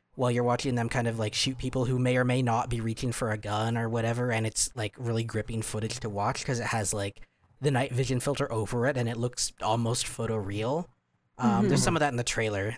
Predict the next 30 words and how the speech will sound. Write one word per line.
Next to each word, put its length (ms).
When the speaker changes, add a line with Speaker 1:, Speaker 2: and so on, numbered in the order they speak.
Speaker 1:
That 140
was, 160
that's 200
where 240
I'm 160
kind 200
of 80
getting 260
that, 340
because, 360
like, 340
I, 180
there 120
was 160
a 40
couple 220
scenes 260
in 60
the 60
trailer 300
that 140
are 80
night 240
vision 400
are 140
like, 260
"Wow, 260
this 200
looks 160
like, 300